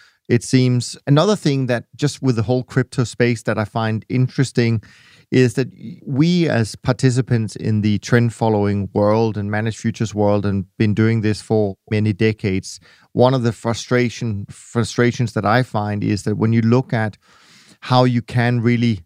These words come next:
find a lot of evidence of the, including managed futures or trend following in an overall portfolio, how it really can reduce the risk and improve the return. So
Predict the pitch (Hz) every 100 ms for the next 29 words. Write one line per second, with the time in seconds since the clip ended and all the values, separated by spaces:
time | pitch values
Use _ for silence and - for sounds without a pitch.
0 | _ 127 123 123 120 117 113 107 117 113
1 | 117 95 95 - - - 117 117 107 -
2 | _ _ _ _ _ _ _ - 117 131
3 | - 135 127 139 143 131 117 113 113 -
4 | 113 - 117 110 127 117 117 110 107 107
5 | 107 110 104 107 101 - 107 - 117 107
6 | 95 110 113 95 117 113 - - 113 110
7 | 98 - 123 113 113 101 104 - 101 98
8 | - 113 95 101 104 - 98 - -